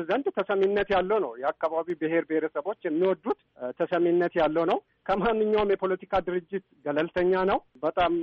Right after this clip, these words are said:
አስታራቂ የሀገር ሽማግሌ ነው። ለእስር ያበቃው ይሄ ነው የተባለ ተጨባጭ ነገር መንግስትም አላቀረበም። አባቴ ለምን ይታሰራል አይደለም፣ ሰው ይታሰራል፣ በወንጀል፣ እ፣ ይመረመራል። እሱ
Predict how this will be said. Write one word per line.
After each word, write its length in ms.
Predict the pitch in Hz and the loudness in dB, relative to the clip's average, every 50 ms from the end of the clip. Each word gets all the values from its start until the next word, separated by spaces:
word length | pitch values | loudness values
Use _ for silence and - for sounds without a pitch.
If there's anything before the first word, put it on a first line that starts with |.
| 175 | 0
አስታራቂ 520 | 165 160 160 - _ 160 156 156 156 160 - 175 | 2 0 0 0 _ 0 2 2 2 0 -2 -4
የሀገር 360 | 165 160 156 156 147 160 160 | -2 0 0 0 0 -2 -4
ሽማግሌ 500 | - - 160 156 151 151 151 160 160 165 185 185 | -4 -6 -4 -2 -2 -2 -2 -4 -2 0 0 2
ነው። 180 | 165 160 190 403 - _ - 127 123 123 | 2 0 -2 -4 -6 _ -14 -12 -10 -4
ለእስር 380 | 127 156 175 180 - _ 220 202 | -2 0 0 0 0 _ 0 2
ያበቃው 440 | 202 196 196 214 - - - 440 440 403 302 262 240 214 202 196 190 185 180 - _ _ - | 2 2 2 0 -2 -2 -2 -2 -2 -2 -2 -4 -6 -4 -4 -2 -4 -4 -6 -8 _ _ 0
ይሄ 180 | 220 226 233 247 269 269 269 | 2 2 4 4 4 4 4
ነው 120 | 262 262 247 | 4 4 2
የተባለ 460 | 233 - 240 226 214 220 214 220 247 254 | 2 2 0 0 2 4 2 4 2 2
ተጨባጭ 460 | 247 202 190 - 196 160 165 226 233 226 | 0 -2 -2 -2 -4 -2 0 -2 -2 -2
ነገር 280 | 214 220 220 208 247 233 | -2 -4 0 0 0 0
መንግስትም 460 | 208 196 190 190 185 185 - - 240 226 | 0 -2 -2 -2 -4 -4 -4 -4 -2 0
አላቀረበም። 600 | 202 208 233 254 247 226 175 151 135 127 120 113 - _ | 2 2 2 2 0 0 -2 -2 -4 -4 -8 -14 -12 _
አባቴ 320 | - 147 135 - 175 190 - 226 220 | -10 -8 -4 -2 -2 0 0 -2 -2
ለምን 260 | 151 175 175 202 208 | 0 -2 -2 0 -2
ይታሰራል 520 | 196 - 220 214 208 - 214 208 233 240 | -2 0 -2 -2 0 0 0 0 2 2
አይደለም፣ 300 | 233 226 220 220 202 151 139 | 0 0 0 -2 -4 -6 -6
ሰው 160 | - - 220 | -4 -2 -2
ይታሰራል፣ 580 | 214 214 - - 214 214 - - 165 185 233 - - _ _ | -2 -2 -2 -2 -4 -2 0 -2 0 0 0 -2 -6 _ _
በወንጀል፣ 460 | _ 151 180 190 202 180 214 254 370 - - _ _ | _ 0 0 0 0 2 2 0 0 0 -4 _ _
እ፣ 180 | _ - 139 135 131 131 | _ -4 -4 -4 -2 -2
ይመረመራል። 760 | 156 175 185 196 196 202 190 185 175 165 170 202 277 370 254 | 0 0 2 2 2 2 2 2 2 2 2 2 2 2 0
እሱ 160 | 190 - - | -2 -4 -8